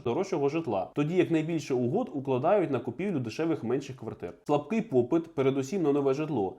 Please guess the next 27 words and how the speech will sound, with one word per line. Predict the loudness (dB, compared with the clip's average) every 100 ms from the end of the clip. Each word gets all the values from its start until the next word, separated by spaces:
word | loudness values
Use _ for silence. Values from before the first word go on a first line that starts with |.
| -16
стримує | -20 2 4 8 6
будівництво. | 6 2 4 4 0 -12 -14 -16 _ _
Навіть | -2 2 2 0
після | -6 -4 -4
пожвавлення | -2 -2 4 8 8 8 2
попиту | 4 4 4 2 0
на | 0
поповнення | -2 2 2 4 0 0
житлового | -2 -2 0 0
фонду | 2 0 0
доведеться | -2 0 0 0 -2
чекати | -4 -2 -2
досить | 0 -2 -2 0
довго | 2 2 0 -4 -6 _
з | -2
огляду | 2 2 0 0
на | -2 -2
тривалі | -2 0 0 0
строки | -2 -4 -4
будівництва. | -4 -2 0 -2 -6 -14 -14 _ _ _ -6
Ефективніше | -6 -2 -2 -2 0 0 0
регулювання | -2 0 0 2 2 2
діяльності | 0 2 2 2 0
забудовників, | 0 2 2 2 0 -4 -10 -10 _ _
підвищення | -6 -2 -2 0 -2
прозорості | 0 0 0 0 0
ринку, | 0 -2